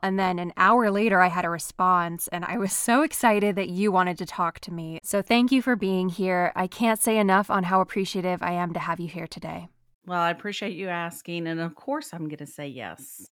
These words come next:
Speaker 1: So I'm familiar with your story from your interview on Criminal with the amazing Phoebe Judge.
Speaker 2: She's great.
Speaker 1: But some of my listeners might not be as familiar with you and of the case that got you started, which is the case of your roommate, Angela Samota.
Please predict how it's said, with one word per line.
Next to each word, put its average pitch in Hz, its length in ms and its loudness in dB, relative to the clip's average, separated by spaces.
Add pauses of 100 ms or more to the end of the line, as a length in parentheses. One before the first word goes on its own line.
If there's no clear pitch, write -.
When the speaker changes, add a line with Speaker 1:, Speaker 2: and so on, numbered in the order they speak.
(120)
Speaker 1:
So - 280 0
I'm 277 240 2
familiar 196 560 2
with 180 160 -2
your 180 120 -2
story 180 520 -2
from 190 200 -2
your 180 100 -2
interview 180 440 -2
on 175 140 0
Criminal 185 560 0
with 170 140 -4
the 180 140 -4
amazing 190 680 2
Phoebe 175 340 -4
Judge. 170 400 -4
Speaker 2:
She's 214 260 -8
great. 202 440 -2 (140)
Speaker 1:
But 220 120 -4
some 247 160 2
of 262 100 4
my 254 140 4
listeners 202 600 2
might 185 200 2
not 185 200 2
be 180 140 -2
as 175 140 -2
familiar 190 600 2
with 170 240 -6
you 208 420 2
and 233 220 -2
of 233 120 -4
the 233 80 0
case 185 300 -4
that 180 120 -6
got 170 160 -2
you 170 120 -6
started, 180 600 -4 (120)
which 185 180 -2
is 185 80 -2
the 190 100 -2
case 220 280 0
of 180 80 -4
your 196 120 2
roommate, 175 500 -2
Angela 175 340 -2
Samota. 170 580 -2